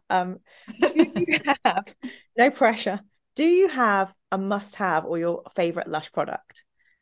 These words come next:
Speaker 2: Absolutely. Ultra Blend.
Speaker 1: Yes. Yeah. How can we do without that? Amazing.
Speaker 2: Honestly, it's a staple. Yeah.
Speaker 1: Yeah.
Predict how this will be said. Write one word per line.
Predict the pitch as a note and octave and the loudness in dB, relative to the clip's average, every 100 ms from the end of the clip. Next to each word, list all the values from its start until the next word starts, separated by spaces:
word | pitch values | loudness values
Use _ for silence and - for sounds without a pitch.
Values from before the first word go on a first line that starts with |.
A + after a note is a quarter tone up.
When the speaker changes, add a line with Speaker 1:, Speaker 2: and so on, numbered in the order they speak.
| _ _ _ _ _ - | _ _ _ _ _ -4
Speaker 2:
Absolutely. | E3 - F#3 F#3+ - D#3+ E3 - | -4 -2 -2 -2 0 -2 -4 -6
Ultra | - F3+ F3+ | -4 -2 -2
Blend. | D3+ D#3 E3+ - _ _ _ _ _ | 0 -2 -2 -10 _ _ _ _ _
Speaker 1:
Yes. | G3 G#3+ G3+ F#3+ F3+ F3 - - - _ _ _ _ - | 2 4 6 4 2 -2 -12 -14 -18 _ _ _ _ 0
Yeah. | F3+ | 2
How | E3+ A3 A#3+ | 2 2 2
can | C4 | 2
we | C4 | -4
do | B3 B3+ | 0 2
without | A#3+ G#3+ A3 - | 4 4 0 0
that? | G3+ F#3+ - _ _ | 0 0 -6 _ _
Amazing. | F3 E3+ E3+ E3+ E3+ F3 | -6 -4 -4 -4 -6 -2
Speaker 2:
Honestly, | F#3 F3 F3+ F3 | 0 2 2 0
it's | G#3 F#3+ | 0 -2
a | |
staple. | F#3 F#3 G#3 E3 D#3+ | 2 4 4 2 2
Yeah. | F3 E3 - A3 _ _ _ | 2 0 -2 -14 _ _ _
Speaker 1:
Yeah. | E3+ D#3+ | -4 -4